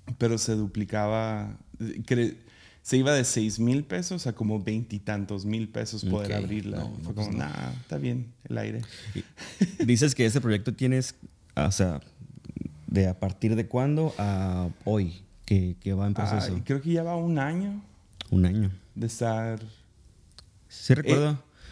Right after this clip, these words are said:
Speaker 2: ¿Alguna vez subiste alguna foto que, que estaba vacío? Creo que una de Sawyer en, en el, en el, ¿cómo se
Speaker 1: No,
Speaker 2: llama?
Speaker 1: pero ya estaba
Speaker 2: Tapete.
Speaker 1: hecho. O sea,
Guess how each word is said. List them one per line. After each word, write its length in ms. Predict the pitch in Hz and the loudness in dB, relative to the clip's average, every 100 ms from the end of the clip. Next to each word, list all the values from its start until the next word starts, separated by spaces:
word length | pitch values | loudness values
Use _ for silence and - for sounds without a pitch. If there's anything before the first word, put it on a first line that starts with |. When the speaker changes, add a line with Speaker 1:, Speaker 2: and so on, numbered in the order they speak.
| - | 0
Speaker 2:
¿Alguna 300 | 107 113 127 | 4 6 6
vez 140 | 127 120 | 4 4
subiste 240 | 131 131 | 2 2
alguna 200 | 120 123 | 2 2
foto 680 | - 113 120 117 110 104 98 | 0 -2 -2 -2 0 -2 -2
que, 260 | 95 87 - | -2 -2 -2
que 60 | 101 | 0
estaba 220 | 98 104 | 2 2
vacío? 680 | 95 - 107 110 110 107 101 | 0 0 0 2 2 2 -2
Creo 120 | - | -4
que 60 | 113 | 0
una 120 | 107 | 0
de 60 | 98 | 0
Sawyer 400 | - 92 98 98 | -2 -2 0 -2
en, 260 | 92 - - _ _ | -4 -6 -14 _ _
en 460 | - 92 90 90 87 - | 2 4 4 2 0 0
el, 180 | 90 - - - | 0 -2 -12 -4
en 160 | 87 87 | 2 4
el, 340 | 82 80 71 - - | 4 0 -2 -8 -4
¿cómo 160 | - 110 | 2 4
se 120 | - | 4
Speaker 1:
No, 140 | 143 | 4
Speaker 2:
llama? 100 | 131 | 2
Speaker 1:
pero 140 | 98 113 | 0 0
ya 140 | 113 | 0
estaba 260 | 117 - 120 | 0 2 2
Speaker 2:
Tapete. 180 | 107 113 | 2 2
Speaker 1:
hecho. 140 | 104 | 0
O 60 | 104 | 0
sea, 260 | 117 104 | 0 0